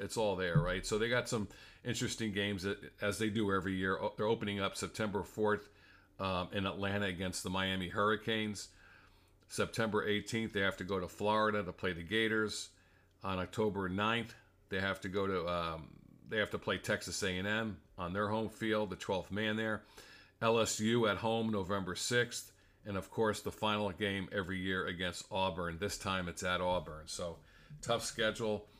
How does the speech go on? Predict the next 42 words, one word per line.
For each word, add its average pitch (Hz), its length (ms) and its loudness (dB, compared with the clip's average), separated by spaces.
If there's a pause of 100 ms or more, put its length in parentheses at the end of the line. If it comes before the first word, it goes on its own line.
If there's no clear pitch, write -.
(240)
It's 113 180 -4
been 123 160 4
a 107 60 2
decade, 127 480 4
you 110 100 0
know, 117 140 2
since 107 240 -4
Alabama 104 540 4
has 95 160 -2
won 98 260 -2
back-to-back 104 720 0
national 98 380 -2
championships. 107 960 -2 (680)
Um, 87 400 -2 (220)
a 101 80 0
great 117 320 0
deal 117 260 4
of 98 140 2
the 101 80 0
success - 720 0 (500)
of 92 220 -2
the, 92 220 0 (240)
you 104 100 -2
know, 87 280 -2 (440)
of 98 140 0
the 90 80 -2
two 123 240 0
thousand 107 400 2
and 98 100 0
eleven, 107 520 2 (580)
two 113 160 -2
thousand 98 400 2
and 85 180 -2 (140)
twelve 117 420 2
teams 127 520 -2 (640)
could 101 180 2
be, 104 80 2
you 104 240 -2
know, 98 160 0
a-, - 400 -8
attributed 110 540 0
to 104 260 -2